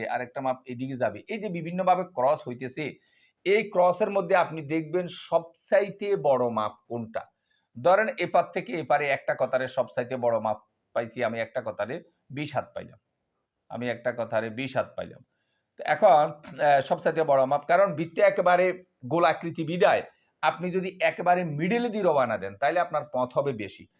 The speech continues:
আর আপনি যদি এখান থেকে শুরু করে এদিকে রওনা দেন, দেখবেন আপনার পথ হবে কম। এখান থেকে এদিকে চলে গেলেন, তাহলে পথ হবে কম। একবারে মিডলে দিয়ে চলে গেলে আপনার পথটা হবে বেশি। ধরেন বেশিটা পাইছি আমি একটা কথারে বিশ হাত। তো বিশ হাত তো এখান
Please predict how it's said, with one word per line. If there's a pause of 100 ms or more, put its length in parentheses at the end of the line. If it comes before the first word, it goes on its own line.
(160)
আর
আপনি
যদি
এখান
থেকে
শুরু
করে (100)
এদিকে
রওনা
দেন,
দেখবেন
আপনার
পথ
হবে (120)
কম। (420)
এখান
থেকে
এদিকে
চলে
গেলেন,
তাহলে (100)
পথ
হবে (140)
কম। (420)
একবারে (120)
মিডলে
দিয়ে
চলে
গেলে (120)
আপনার
পথটা
হবে
বেশি।
ধরেন (100)
বেশিটা
পাইছি (120)
আমি (460)
একটা
কথারে (140)
বিশ (120)
হাত। (480)
তো (160)
বিশ
হাত (100)
তো (260)
এখান